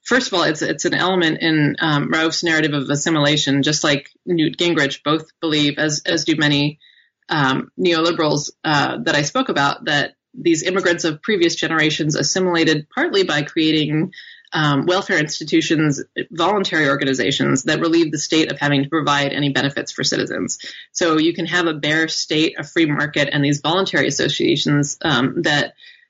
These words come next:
that prop up those who are dispossessed with their services. Um, and, and that is for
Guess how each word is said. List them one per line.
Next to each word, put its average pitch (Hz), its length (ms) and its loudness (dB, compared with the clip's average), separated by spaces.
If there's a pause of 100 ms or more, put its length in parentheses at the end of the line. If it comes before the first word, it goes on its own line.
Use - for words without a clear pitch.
(100)
that 147 400 -2 (160)
prop 185 280 0
up 170 220 -2 (360)
those 165 420 0
who 165 80 0
are 151 80 2
dispossessed 143 760 -2
with 143 200 -4
their 135 180 0
services. 135 640 -4 (360)
Um, 156 300 -2 (100)
and, 175 240 0
and 175 200 0
that 165 120 0
is 165 260 -2 (100)
for 147 480 0